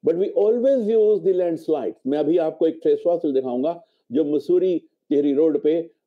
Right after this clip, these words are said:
इतना जबरदस्त एक landslide के बाद में हमें मिला था, जिसकी टक्कर का हमने trace fossil, अ, सामिक Nighties कहीं पे भी नहीं देखा था अभी। दो हज़ार दो में,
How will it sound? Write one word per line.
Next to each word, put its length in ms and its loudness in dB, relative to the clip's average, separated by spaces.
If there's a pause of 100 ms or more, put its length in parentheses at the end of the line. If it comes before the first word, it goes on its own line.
इतना 240 -4
जबरदस्त 640 -2
एक 160 0
landslide 540 -2
के 80 0
बाद 260 -4
में 280 -4 (280)
हमें 180 -2
मिला 300 0
था, 320 -10 (280)
जिसकी 320 -4
टक्कर 400 -2
का 440 -4
हमने 240 -2
trace 280 -2
fossil, 400 -2 (300)
अ, 100 -4
सामिक 400 -4
Nighties 320 -2 (340)
कहीं 240 0
पे 100 0
भी 100 -2
नहीं 120 -4
देखा 220 -2
था 120 -8
अभी। 140 -10 (600)
दो 140 4
हज़ार 200 2
दो 220 2
में, 280 -4